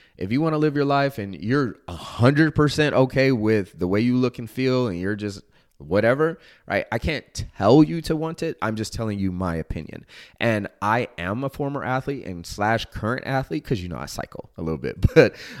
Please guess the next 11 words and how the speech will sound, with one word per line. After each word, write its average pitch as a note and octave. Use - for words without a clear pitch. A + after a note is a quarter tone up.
uh, A2+
got A#2
a -
little F#2
razzle E2
dazzle, F#2
but A2
I B2
know B2+
my A2
mentality, -